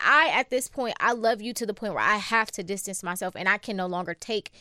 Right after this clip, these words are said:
these issues on, especially if she's at a point where she feels like you're not trying to change your situation.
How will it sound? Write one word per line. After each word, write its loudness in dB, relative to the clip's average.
these -2
issues -4
on, -4
especially 0
if 0
she's -4
at 2
a -2
point -8
where -8
she -6
feels -4
like 0
you're 0
not 2
trying -2
to -8
change -8
your -8
situation. -12